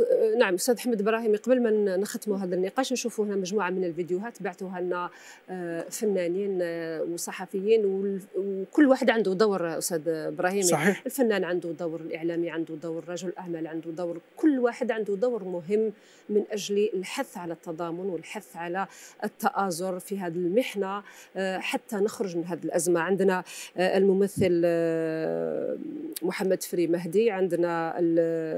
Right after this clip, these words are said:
Speaker 1: الفنان عبد العزيز بن زينة، الفنانة نضال، والإعلامي يونس صابر شريف. فيديوهات قصيرة نتابعوها،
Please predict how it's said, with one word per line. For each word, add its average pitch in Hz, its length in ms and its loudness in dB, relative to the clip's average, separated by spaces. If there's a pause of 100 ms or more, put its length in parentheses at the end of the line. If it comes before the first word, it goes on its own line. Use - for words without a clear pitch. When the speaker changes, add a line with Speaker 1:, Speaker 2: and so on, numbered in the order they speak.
(100)
Speaker 1:
الفنان 165 540 0
عبد 147 160 -4
العزيز 160 320 -2
بن 170 160 -2
زينة، 214 460 4
الفنانة 175 440 0
نضال، 175 400 -2 (760)
والإعلامي 185 1000 2
يونس 175 260 -2
صابر 165 280 -4
شريف. 208 440 2
فيديوهات 175 480 -2
قصيرة 180 460 -2
نتابعوها، 180 680 -4